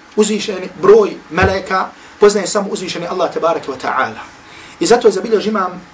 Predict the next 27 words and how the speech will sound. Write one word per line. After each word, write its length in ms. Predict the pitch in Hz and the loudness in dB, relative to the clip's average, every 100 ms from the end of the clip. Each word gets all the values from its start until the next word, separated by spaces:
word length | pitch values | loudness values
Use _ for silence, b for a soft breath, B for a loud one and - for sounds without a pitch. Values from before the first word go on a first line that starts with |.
| - | 2
Tirmizi 500 | 208 185 151 170 214 - - | 4 4 -2 -4 -6 -10 -8
u 60 | - | -4
svom 220 | 185 170 | -2 -2
sunanu 340 | - 208 170 175 | -2 -4 -4 -6
od 120 | - | 0
Abu 200 | - 156 | 2 2
Zarra 340 | 143 180 110 - | 0 -2 -2 -2
al-Ghifari 540 | 143 143 135 175 151 | -2 -2 0 0 2
radijallahu 400 | 143 147 170 151 | -2 -4 -4 -4
ta'ala 220 | 170 143 170 | -2 -2 -4
anhu 120 | 151 | -6
hadis, 540 | 139 175 208 208 - - B B B B B | -8 -6 -6 -6 -10 -18 B B B B B
da 60 | 165 | 0
je 60 | - | 2
poslanik 320 | 180 240 202 | 0 -4 -2
sallallahu 480 | 214 196 196 214 214 | 0 0 0 0 -2
alaihi 260 | 208 190 | -4 -4
wa 100 | 170 | -6
sallam 380 | - 220 196 180 | -2 -2 -2 -2
rekao: 600 | 196 220 208 214 233 175 - - B B B - | -2 -2 2 4 2 -2 -10 -20 B B B -2
"Ja 240 | 165 190 185 | 4 4 2
vidim 320 | 254 226 220 | -2 -4 -4
ono 200 | 214 190 | -2 -4
što 140 | 170 185 | -4 -6
vi 160 | 202 | -6
ne 80 | 180 | -6
vidite. 360 | 160 123 113 | -6 -8 -12